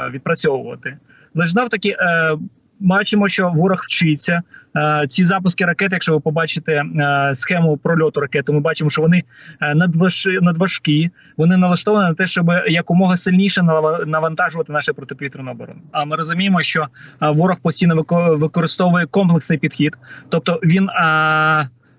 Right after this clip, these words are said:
постійно змінює тактику, е, в плані застосування ракет. Ми бачили, що застосовувались і такі ракети, як «Онікс»,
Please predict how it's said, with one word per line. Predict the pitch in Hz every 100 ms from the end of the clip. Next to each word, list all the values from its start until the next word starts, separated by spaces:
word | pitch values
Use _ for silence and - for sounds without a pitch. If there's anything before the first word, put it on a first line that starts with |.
| _
постійно | 175 - 196 196 190
змінює | 143 160 175 160 165 165
тактику, | - 156 - 175 170 185 185
е, | 185 196 175 170 170 165
в | 156
плані | - 170 170 165 165 170
застосування | 160 - 175 - 180 170 160 160 165 170
ракет. | 165 - 160 151
Ми | 160 151
бачили, | 165 165 156
що | 151 160 151
застосовувались | 151 135 156 165 156 156 151 -
і | 156
такі | - - 160
ракети, | 151 151 143 156 -
як | 156 143 -
«Онікс», | 185 180 170 165 -